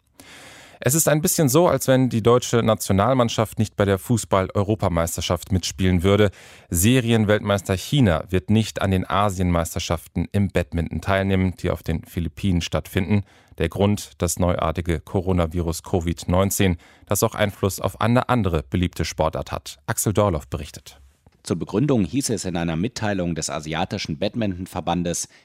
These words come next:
Speaker 2: die Entscheidung der philippinischen Regierung, eine vierzehntägige Quarantäne für alle Reisenden aus China,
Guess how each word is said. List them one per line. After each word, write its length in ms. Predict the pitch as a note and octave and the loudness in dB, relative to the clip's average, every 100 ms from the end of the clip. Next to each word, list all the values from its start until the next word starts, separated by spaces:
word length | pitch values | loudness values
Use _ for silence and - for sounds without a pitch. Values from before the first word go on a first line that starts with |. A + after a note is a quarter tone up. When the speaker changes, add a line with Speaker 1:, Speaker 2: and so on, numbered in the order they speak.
| - | -12
Speaker 2:
die 80 | A2 | -10
Entscheidung 560 | G2+ - A2 C#3+ G#2+ E2 | -6 -6 -4 -2 -2 -4
der 100 | D#2 | -6
philippinischen 720 | - F2 - C#3 B2+ - G#2 | -6 -6 -4 -2 -2 -2 -4
Regierung, 640 | F2 E2 A#2+ A2+ G2+ E2+ | -6 -4 -4 -2 -2 -4
eine 200 | - C#2+ | -10 -14
vierzehntägige 880 | C#2+ B2 C3+ G#2+ F#2 G#2 G2+ F#2 E2+ | -8 -6 -4 -4 -4 -4 -4 -4 -8
Quarantäne 720 | F2 F2+ E2 D#2+ - B2+ A#2+ E2+ | -8 -6 -6 -6 -4 -2 0 -2
für 200 | - - | -6 -8
alle 260 | B2+ B2 | -6 -4
Reisenden 440 | G2+ A#2+ G#2 F#2 F2 | -2 -4 -4 -4 -4
aus 200 | B1+ - | -6 -12
China, 480 | - C3+ B2 F#2 | -8 -2 -2 -2